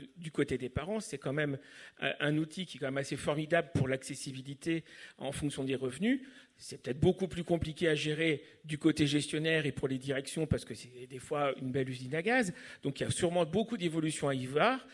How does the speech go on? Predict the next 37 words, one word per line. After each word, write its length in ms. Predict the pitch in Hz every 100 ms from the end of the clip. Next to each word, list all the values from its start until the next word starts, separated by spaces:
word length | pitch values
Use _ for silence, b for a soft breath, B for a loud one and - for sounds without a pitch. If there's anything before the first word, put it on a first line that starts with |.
| B B
Il 60 | 143
y 60 |
a 60 | 139
peut-être 420 | 165 160 175 170
aussi 320 | 160 - 170
à 100 | 156
imaginer 720 | 147 143 151 143 156 165 160 B B B -
un, 400 | 143 139 135 131 -
un 100 | 151
fonctionnement 540 | - 156 - 160 170
qui 160 | 175 -
permet 320 | - 147 160
éventuellement 560 | 151 147 - 147 151 151
de 100 | 131
tenir 340 | 127 175 175
compte 220 | - 190
des 100 | 143
spécificités 760 | 143 - 139 147 - 131 151 151
de 60 | -
fonctionnement 400 | 143 - 147 143
d'un 120 | 123
petit 400 | - - 165 156
établissement 500 | 143 135 135 - 160
par 180 | 139 123
rapport 400 | 127 156 147 123
à, 180 | 131 B B B B -
à 40 | 147
une 100 | 156
structure 420 | - 147 - 170
qui 120 | 147
va 140 | 139
faire 400 | 131 151 156 143
quarante, 380 | 131 135 143 160
cinquante, 340 | - 139 156 151
soixante, 460 | 135 139 131 -
euh, 180 | 131 131
places. 400 | 127 131 - -